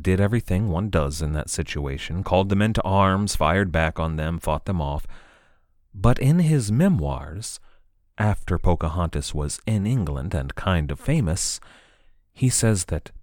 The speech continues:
Pocahontas sneaked into the fort, into his private chambers, you understand, to warn him of the danger approaching from her father's forces. None of that happened. John Smith was a disaster,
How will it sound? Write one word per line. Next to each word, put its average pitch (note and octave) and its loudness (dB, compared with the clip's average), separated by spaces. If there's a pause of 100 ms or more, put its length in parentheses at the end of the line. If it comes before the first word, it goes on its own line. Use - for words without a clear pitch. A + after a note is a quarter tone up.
Pocahontas D#2+ 0
sneaked - -4
into F#2 0
the C#2+ -6
fort, - -2 (380)
into D#2+ 0
his C#2+ -4
private C#2+ -2
chambers, D2+ -4
you D2 -2
understand, C#2+ -4 (320)
to A2 8
warn B2 6
him E2 2
of D2+ -4
the E2 -4 (320)
danger G2 0
approaching A#2 -2
from D#2 -4
her E2 -2
father's E2 -2
forces. A2+ 0 (220)
None D#3+ 2
of B2+ 2
that A#2+ 6
happened. C#3 0 (600)
John B2+ 8
Smith - 4 (580)
was A#2+ 8
a G#2+ 8
disaster, A#2 2